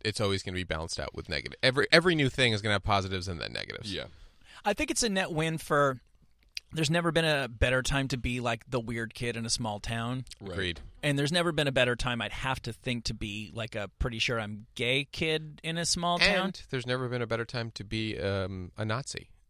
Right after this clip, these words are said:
Speaker 1: Uh, so I feel
Speaker 3: <laughs> Well,
Speaker 1: like
Speaker 3: the,
Speaker 1: everyone
Speaker 3: the forties
Speaker 1: has their
Speaker 3: were a
Speaker 1: place.
Speaker 3: decent run.
Speaker 1: <laughs> Yeah, but now it's just accepted. Yeah, you're right. The forties were good, but
Speaker 3: <laughs> Yeah, those were kind of the halcyon days
Speaker 1: But
Speaker 3: of
Speaker 1: it, it is,
Speaker 3: Nazism.
Speaker 1: it is good. I mean, definitely with YouTube and,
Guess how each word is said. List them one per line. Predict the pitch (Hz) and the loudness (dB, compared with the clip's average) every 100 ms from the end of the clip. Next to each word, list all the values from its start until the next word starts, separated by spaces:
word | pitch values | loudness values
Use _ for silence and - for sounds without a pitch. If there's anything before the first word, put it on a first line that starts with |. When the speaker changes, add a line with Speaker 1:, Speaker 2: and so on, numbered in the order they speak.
| - | 0
Speaker 1:
Uh, | 101 98 95 92 | 4 4 6 4
so | 92 - 104 104 101 | 2 4 4 6 6
I | 104 | 4
feel | 113 139 127 | 4 4 6
Speaker 3:
<laughs> | |
Well, | 120 - | 10 10
Speaker 1:
like | 139 | 10
Speaker 3:
the, | |
Speaker 1:
everyone | 143 151 135 | 8 8 10
Speaker 3:
the | 127 | 10
forties | - - | 10 10
Speaker 1:
has | - | 10
their | 127 | 10
Speaker 3:
were | |
a | 180 | 10
Speaker 1:
place. | 127 107 | 10 10
Speaker 3:
decent | - - - 220 | 10 8 10 10
run. | 220 185 175 | 12 10 10
Speaker 1:
<laughs> | 185 - 214 - 147 262 302 - 131 131 - | 6 6 2 2 2 4 4 4 4 2 4
Yeah, | 135 113 - - | 8 6 6 6
but | 277 185 | 8 10
now | 180 190 | 12 12
it's | 185 | 10
just | 165 165 | 4 6
accepted. | 156 - - 143 - 139 180 | 4 4 6 6 6 2 10
Yeah, | 190 | 10
you're | 170 156 | 10 8
right. | 117 98 | 6 4
The | 127 | 0
forties | 147 135 - | 0 0 -2
were | 95 | -6
good, | 85 60 - - | -2 -2 -4 4
but | 120 240 - | 8 8 8
Speaker 3:
<laughs> | |
Yeah, | 143 175 | 6 6
those | 208 269 214 | 8 8 8
were | 185 | 6
kind | 220 196 | 6 6
of | 165 | 6
the | |
halcyon | 160 165 - 156 147 | 8 8 6 2 2
days | 147 147 143 | 8 8 8
Speaker 1:
But | |
Speaker 3:
of | 113 | 6
Speaker 1:
it, | 151 - | 6 8
it | |
is, | 285 131 | 6 6
Speaker 3:
Nazism. | - | 6
Speaker 1:
it | 190 | 6
is | 247 311 | 6 4
good. | - 151 139 - | 6 8 8 6
I | 139 | 2
mean, | 147 135 | 2 2
definitely | 147 165 214 | 2 2 0
with | 156 107 | 0 0
YouTube | 117 120 127 120 110 107 | -2 -2 0 0 2 2
and, | 98 95 87 | 2 0 -6